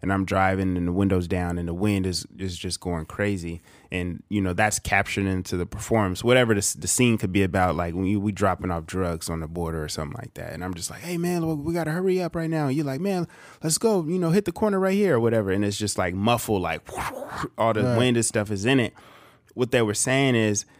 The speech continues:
Speaker 1: you just put that audio file into the artificial intelligence, and it's already an artificial version of your voice.
Speaker 2: Oh, no.
Speaker 1: So it's cleaning up the audio with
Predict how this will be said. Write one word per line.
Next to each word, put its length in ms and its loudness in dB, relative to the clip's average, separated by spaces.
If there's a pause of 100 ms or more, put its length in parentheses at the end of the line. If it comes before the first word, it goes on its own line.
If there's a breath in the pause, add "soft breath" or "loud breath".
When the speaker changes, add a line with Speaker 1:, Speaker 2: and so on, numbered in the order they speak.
(200 soft breath)
Speaker 1:
you 160 0
just 340 -2
put 240 2
that 300 2
audio 500 4
file 600 4
into 320 -2
the 100 0
artificial 600 2
intelligence, 720 0 (380 soft breath)
and 100 4
it's 240 -2
already 760 4 (100)
an 200 -2
artificial 760 4
version 480 4
of 160 -2
your 160 0
voice. 640 -2
Speaker 2:
Oh, 520 8
no. 880 6 (180 soft breath)
Speaker 1:
So 220 8
it's 100 0
cleaning 460 6
up 160 4
the 120 2
audio 560 8
with 340 6